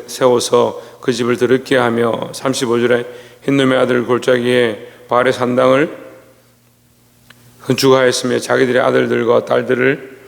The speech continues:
몰래가 앞으로 지나가게 하였느니라. 그들이 이러한 가장-, 가정한 일을 행하여 유다로 범죄하게 한 것은 내가 명령한 것도 아니요 내 마음에 든 것도 아니니라." 했습니다.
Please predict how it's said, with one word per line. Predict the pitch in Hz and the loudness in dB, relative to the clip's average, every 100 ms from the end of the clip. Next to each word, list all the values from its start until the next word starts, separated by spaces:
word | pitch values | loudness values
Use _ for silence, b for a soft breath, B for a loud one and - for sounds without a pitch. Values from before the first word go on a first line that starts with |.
| B - | B 0
몰래가 | 131 131 131 123 | 4 4 4 2
앞으로 | 120 117 | 2 -2
지나가게 | 110 120 123 123 | -2 0 0 0
하였느니라. | 120 127 127 117 110 110 | 0 0 0 -2 -4 -6
그들이 | - 123 123 127 | -2 0 0 -2
이러한 | 127 131 127 123 B B B | 0 2 2 -2 B B B
가장-, | - 120 131 127 123 - | -6 -2 0 0 -2 -6
가정한 | 117 127 131 131 | -2 0 0 0
일을 | 123 123 113 | 0 0 -2
행하여 | 117 120 123 117 - B B B - | 0 2 2 2 -2 B B B -4
유다로 | 123 127 | 0 2
범죄하게 | 123 123 127 127 127 | 2 0 2 2 0
한 | 123 | -2
것은 | 120 120 - 120 | -2 -4 -4 -4
내가 | 117 120 | -2 0
명령한 | 120 120 123 123 | 0 -2 0 0
것도 | 120 - 131 | -2 -2 -2
아니요 | 127 131 139 139 B B B | 2 2 2 -2 B B B
내 | 123 123 | 0 2
마음에 | 123 123 | 2 0
든 | 123 123 | -2 -4
것도 | 123 127 143 143 | -4 -4 -4 -4
아니니라." | 131 120 117 120 123 120 117 - | -4 -6 -4 0 0 0 -2 -6
했습니다. | - - - - 101 | -10 -12 -14 -20 -20